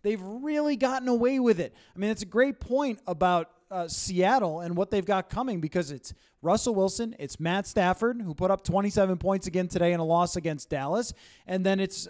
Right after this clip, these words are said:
Aaron Rodgers on Monday Night Football. Like, this doesn't get easy against the opposing teams that are coming up,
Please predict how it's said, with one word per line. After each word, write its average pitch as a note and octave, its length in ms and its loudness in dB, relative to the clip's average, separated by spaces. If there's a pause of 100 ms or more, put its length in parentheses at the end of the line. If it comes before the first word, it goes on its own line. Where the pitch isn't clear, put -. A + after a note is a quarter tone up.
Aaron G#3 300 2
Rodgers G3+ 420 4
on G#3 160 2
Monday A#3 240 2
Night A#3+ 180 2
Football. B3 360 2
Like, F#3 180 -2
this C4+ 140 -4
doesn't D4 400 -2
get B3 260 0
easy G3 500 0 (260)
against F#3+ 360 2
the G#3 80 0
opposing G3 440 4
teams G3 280 2
that F3 100 2
are E3+ 80 2
coming E3+ 320 -2
up, G#3+ 200 4